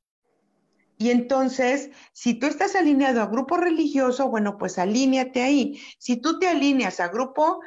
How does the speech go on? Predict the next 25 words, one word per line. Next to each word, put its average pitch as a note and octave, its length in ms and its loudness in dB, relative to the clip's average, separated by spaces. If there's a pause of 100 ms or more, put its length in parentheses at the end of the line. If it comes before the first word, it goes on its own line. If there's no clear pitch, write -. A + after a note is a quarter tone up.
(240)
de G#3+ 260 2
emprendedores A#3 1000 2
o G#3 120 -2
tienes B3 380 0
un B3+ 120 0
negocio, A3+ 500 -2
quieres C4 300 -2
hacer A#3+ 200 -4
que A3+ 120 -6
tu A3 100 -6
negocio G#3 400 -4
crezca, G#3 380 -4
alíneate A#3+ 720 0
ahí. E3+ 320 -4 (260)
Pero A#3 240 2
necesitas A#3+ 920 -2
y G#3+ 80 -6
requieres A#3 680 -2 (380)
saber B3 760 -2 (160)
y G#3 140 0
hacer C4+ 320 0
como D4+ 240 2
un C#4+ 140 4
checklist B3+ 760 -4 (300)
de G#3+ 560 -2